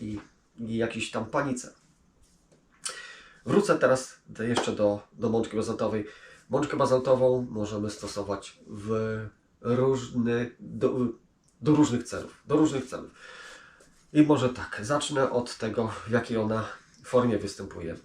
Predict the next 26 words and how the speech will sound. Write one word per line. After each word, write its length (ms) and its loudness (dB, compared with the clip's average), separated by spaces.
Ja 160 -2
stosowałem 580 -2
u 60 -6
siebie 360 -2
taką 260 -8
bardziej 320 -4
grubszą, 480 -6
e, 40 -10
mączkę, 440 -4
nie 80 -2
pokazywałem 520 -4
tego, 300 -2
ale 300 4
ostatnio 420 -4
przerzuciłem 560 -6
się 160 -6
na 120 -2
taką. 420 -14
Słuchajcie, 360 -4
to 80 -4
jest 140 -2
taka 240 -4
forma 500 2
takiego 400 -4
piasku 280 0
kwarcowego. 640 -4